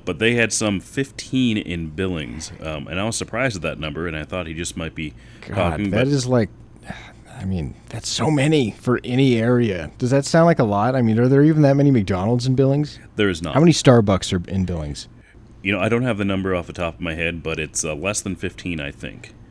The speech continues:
Speaker 2: Fif-, like, f-, fuck, man. Like, I mean, I can't think of anything that has fifteen of something in town like that,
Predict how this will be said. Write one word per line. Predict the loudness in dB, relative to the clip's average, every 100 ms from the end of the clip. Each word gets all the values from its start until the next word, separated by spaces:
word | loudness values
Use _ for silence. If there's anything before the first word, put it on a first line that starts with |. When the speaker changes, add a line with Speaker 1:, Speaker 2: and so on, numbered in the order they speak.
| -20 -18 -6
Speaker 2:
Fif-, | -6 -6 -18 -18
like, | -20 -20 -20 -20 -20 -20
f-, | -20 -20 -20 -20 -20
fuck, | -10 -6 -6 -6
man. | -4 -4
Like, | -4 -8 -4
I | -2
mean, | 0 -2 -6 -12 -20 -20 -20 -20 -20 -20 -20 -20 -20 -20 -12
I |
can't | 2 2 4
think | 4
of | 2 0
anything | 2 2 4 2
that | 2
has | 0 -2
fifteen | -2 -2 -2 -2 0 0 -2 -6 -14 -20 -16 -14 -8
of | -8 -4
something | -2 -2 -2 -4 -4 -6
in | -2 -2
town | -2 -4 -4 -6 -6
like | -8 -6
that, | -8